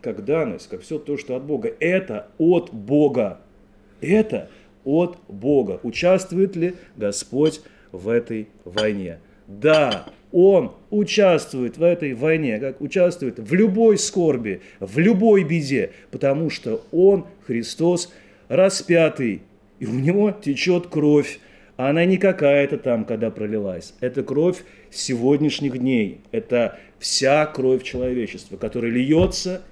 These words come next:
и льется и льется. И он там. И он там страдает. И он не может отменить эту правду, потому что он не отменил эту правду смертного мира, придя сюда.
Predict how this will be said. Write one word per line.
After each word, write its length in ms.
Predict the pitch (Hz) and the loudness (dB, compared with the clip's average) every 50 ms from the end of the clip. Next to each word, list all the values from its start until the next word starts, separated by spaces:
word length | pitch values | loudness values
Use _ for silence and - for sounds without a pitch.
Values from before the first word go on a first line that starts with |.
| - - - | -20 -10 -4
и 140 | 139 135 135 | -2 0 2
льется 680 | 131 135 135 139 143 151 147 147 - - 147 139 143 - - _ - | 2 2 2 4 2 2 2 -2 -4 -6 -6 -6 -6 -10 -20 _ -8
и 120 | - 160 165 | -2 -2 0
льется. 600 | 160 160 156 147 139 127 113 - - - 101 - - - - - | 0 2 4 4 4 4 2 -2 -6 -10 -10 -12 -12 -20 -20 -10
И 100 | - 107 | -8 -6
он 300 | 104 107 113 123 139 147 | -2 0 0 0 0 -2
там. 400 | 127 - 107 98 92 90 87 - - _ _ _ _ _ _ _ _ _ _ _ _ _ _ _ _ _ - | -4 -4 -6 -6 -4 -6 -8 -12 -16 _ _ _ _ _ _ _ _ _ _ _ _ _ _ _ _ _ -18
И 80 | 87 87 | -14 -12
он 180 | 87 95 113 | -10 -8 -8
там 180 | 127 165 165 180 | -4 -4 -4 -4
страдает. 600 | 180 - 180 175 175 151 107 92 90 82 - - _ _ _ _ _ _ _ _ _ _ _ _ _ | -6 -6 -4 -4 -4 -4 -4 -6 -8 -8 -12 -14 _ _ _ _ _ _ _ _ _ _ _ _ _
И 640 | - 87 92 98 98 101 104 104 107 107 107 104 - - - _ _ _ _ _ - | -14 -10 -8 -6 -4 -4 -2 -2 -2 -2 -2 -4 -6 -10 -18 _ _ _ _ _ -6
он 340 | 123 123 135 147 160 160 170 | 0 2 2 2 4 4 4
не 100 | 190 202 | 4 4
может 440 | 185 165 160 160 147 165 180 180 185 | 4 4 4 4 4 0 0 -2 -2
отменить 460 | 170 - 156 175 185 185 160 120 107 | -4 -4 -4 -4 -4 -2 -2 -2 -4
эту 180 | 107 - 120 | -6 -8 -8
правду, 480 | 110 - - 117 104 95 87 82 87 82 | -10 -4 -2 -2 -2 -2 -4 -10 -16 -16
потому 280 | 85 - 113 113 113 113 | -12 -10 -8 -6 -6 -6
что 160 | - - 127 | -6 -4 -4
он 140 | 123 131 135 | -2 -2 0
не 80 | 151 156 | 0 0
отменил 480 | 147 - - 170 185 208 202 165 131 120 | 0 -2 0 0 2 4 4 4 2 0
эту 180 | 110 - 127 | -2 -4 -6
правду 460 | 110 - - 120 110 95 87 90 87 | -8 -4 -2 -2 -2 -2 -6 -10 -14
смертного 480 | - - 127 120 107 95 - - 101 104 | -12 -6 -4 -4 -4 -4 -8 -8 -6 -4
мира, 240 | 113 117 104 92 92 | -2 -2 -2 -4 -8
придя 340 | 85 107 107 101 107 98 95 | -8 -10 -8 -6 -6 -6 -8
сюда. 380 | - - 110 101 104 95 92 | -8 -12 -12 -10 -10 -10 -10